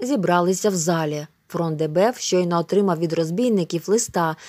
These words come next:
з вимогою негайно звільнити всіх бранців. У разі відмови лісовики погрожували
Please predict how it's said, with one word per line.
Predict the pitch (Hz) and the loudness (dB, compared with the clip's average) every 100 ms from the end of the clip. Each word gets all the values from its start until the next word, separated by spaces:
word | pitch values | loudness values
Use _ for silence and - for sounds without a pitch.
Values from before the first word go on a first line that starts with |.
| - - | -14 -4
з | 208 | 0
вимогою | 330 427 392 320 | 4 6 6 4
негайно | 247 226 240 277 240 | 2 2 2 0 0
звільнити | 185 185 190 233 - | 2 6 6 4 2
всіх | 208 - 277 | 0 2 0
бранців. | 233 208 165 151 156 147 _ - | 4 4 4 -2 -6 -8 _ -2
У | 165 | 2
разі | 175 160 160 | 2 2 -2
відмови | 156 165 220 262 - - - - | -2 0 2 4 4 2 -8 4
лісовики | 339 - 277 196 202 240 | 4 6 4 4 4 0
погрожували | - 175 160 160 190 214 185 160 | 0 0 0 -2 2 2 2 2